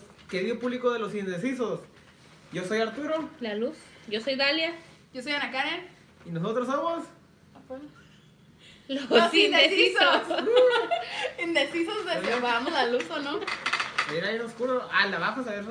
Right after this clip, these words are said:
Speaker 1: hasta ahí.
Speaker 3: Ah,
Speaker 2: No
Speaker 3: sí,
Speaker 2: importa,
Speaker 3: cierto.
Speaker 2: no importa.
Speaker 3: Bueno,
Speaker 1: Pero nosotros
Speaker 3: más o
Speaker 1: somos
Speaker 3: menos.
Speaker 1: chilos.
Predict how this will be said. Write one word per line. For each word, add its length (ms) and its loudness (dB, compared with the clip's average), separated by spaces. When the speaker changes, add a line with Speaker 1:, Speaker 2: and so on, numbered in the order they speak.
Speaker 1:
hasta 240 -10
ahí. 580 -10
Speaker 3:
Ah, 280 -4
Speaker 2:
No 60 -6
Speaker 3:
sí, 80 -4
Speaker 2:
importa, 300 -4
Speaker 3:
cierto. 200 -4
Speaker 2:
no 80 -10
importa. 160 -12
Speaker 3:
Bueno, 20 -4
Speaker 1:
Pero 120 0
nosotros 220 -4
Speaker 3:
más 160 -2
o 40 -4
Speaker 1:
somos 160 -2
Speaker 3:
menos. 220 -2
Speaker 1:
chilos. 100 -20